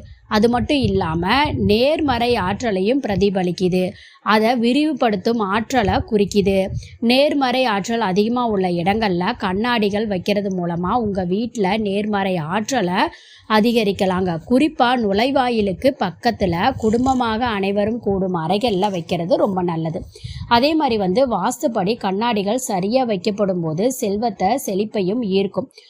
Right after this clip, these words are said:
உங்க சாப்பாட்டு மேஜை, சமையலறை இல்லைன்னா பணப்பெட்டியை பிரதிபலிக்கும்படி கண்ணாடியை வைக்கிறது செல்வத்தின் பெருக்கத்தை குறிக்கும்.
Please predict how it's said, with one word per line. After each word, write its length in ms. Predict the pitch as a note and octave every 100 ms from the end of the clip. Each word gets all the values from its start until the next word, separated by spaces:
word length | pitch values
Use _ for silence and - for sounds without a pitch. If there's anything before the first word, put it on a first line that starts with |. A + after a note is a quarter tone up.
| _ -
உங்க 540 | A#3+ C#4 D4+ B3 B3+
சாப்பாட்டு 720 | C#4 A3+ G3+ A#3+ C4 B3+ B3
மேஜை, 580 | A3 F#3 F3 F#3 G3+ A#3+
சமையலறை 680 | A3+ F3+ A3+ C#4 B3 F#3 F3+ G3+
இல்லைன்னா 320 | F#3 F3+ F3+ A#3+ -
பணப்பெட்டியை 760 | F#3 G3+ B3+ B3 F#3+ F3+ F3+
பிரதிபலிக்கும்படி 1080 | G3+ F#3+ F#3+ B3+ B3 G3 F#3+ G3 F3+ D#3+ A3
கண்ணாடியை 540 | C4+ G3+ G3+ G#3 G#3 G#3+
வைக்கிறது 640 | F#3 D3+ D#3+ D#3+ E3+ C4+ D4+ - -
செல்வத்தின் 680 | - C4 C#4 D#4+ D4+ C#4 A3+
பெருக்கத்தை 520 | G3 G3 G#3 F3+ C4
குறிக்கும். 720 | - F#3+ F3 - G3+ G3+ F3+